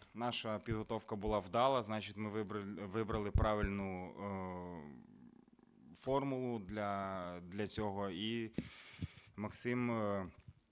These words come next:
став чемпіоном світу. Хочу розказати про бої. Бої були дуже, е, тяжкі, якщо чесно.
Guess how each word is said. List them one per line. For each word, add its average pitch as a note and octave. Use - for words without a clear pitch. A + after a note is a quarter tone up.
став A2
чемпіоном A2
світу. C#3+
Хочу A2+
розказати A2
про G#2+
бої. G#2+
Бої A2+
були G#2+
дуже, A2
е, G2
тяжкі, A2
якщо A#2
чесно. C3